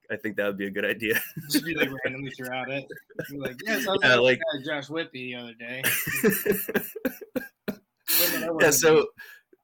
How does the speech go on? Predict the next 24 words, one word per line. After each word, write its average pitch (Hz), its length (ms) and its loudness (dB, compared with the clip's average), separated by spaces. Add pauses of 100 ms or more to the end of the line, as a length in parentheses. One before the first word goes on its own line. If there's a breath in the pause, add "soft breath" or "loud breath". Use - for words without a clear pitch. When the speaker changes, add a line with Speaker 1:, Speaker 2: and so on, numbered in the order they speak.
(160)
Speaker 1:
so 180 200 6
when 175 140 8
I 165 80 10
sat 202 240 6
down 185 160 6
to 143 80 4
wrote, 143 320 6
to 139 80 4
write 135 240 6
this 123 180 2
book, 120 340 6
I 117 80 6
started 120 320 4
thinking 135 240 2
about 107 180 2
all 120 180 2
the 151 100 0
things 131 280 2
that 110 160 2
Josh 110 280 0
Whippy 113 280 0
would 98 140 -2
wanna 98 200 -2
say. 92 420 -4